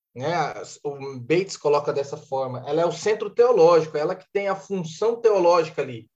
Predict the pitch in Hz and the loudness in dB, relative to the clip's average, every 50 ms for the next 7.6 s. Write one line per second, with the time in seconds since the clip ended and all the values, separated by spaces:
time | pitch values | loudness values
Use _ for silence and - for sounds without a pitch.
0 | _ _ 147 151 156 156 - 165 143 139 - - 180 190 202 170 170 170 160 160 | _ _ -10 -10 -10 -6 -4 -4 -4 -4 -4 -6 -4 -4 -2 0 0 0 0 0
1 | 156 156 156 147 165 156 156 - 208 226 226 - 262 254 - _ 277 262 226 233 | 0 -2 -4 -4 -4 -4 -2 -4 -4 -4 -4 -4 -6 -8 -8 _ -14 -12 -12 -12
2 | - - - 196 202 196 156 160 156 - 160 151 143 131 139 147 143 185 190 190 | -14 -6 -2 -2 0 0 0 -2 -2 0 0 0 0 0 -2 -4 -4 -4 -8 -10
3 | 190 - 185 170 - 208 202 240 233 - - _ _ _ _ 220 233 233 220 196 | -12 -12 -14 -8 -8 -6 -6 -6 -8 -10 -14 _ _ _ _ 0 2 4 4 2
4 | 170 131 120 - - - - _ _ _ - 131 131 135 139 143 151 170 190 208 | 2 0 -4 -6 -14 -20 -20 _ _ _ -10 -8 -6 -2 0 2 2 2 2 0
5 | - - - 233 233 - _ - 208 208 190 185 247 254 247 - _ _ _ _ | -2 -6 -12 -14 -14 -12 _ -4 -4 -4 -4 -4 -6 -8 -10 -12 _ _ _ _
6 | _ _ - 175 175 165 180 185 220 220 - 208 190 180 165 160 160 - - 262 | _ _ -8 -6 -4 -4 -2 -2 -2 -2 2 2 2 2 2 -2 -6 -4 -4 -4
7 | - 185 - - _ _ _ - 165 - - | -4 -4 -6 -12 _ _ _ -10 -10 -8 -10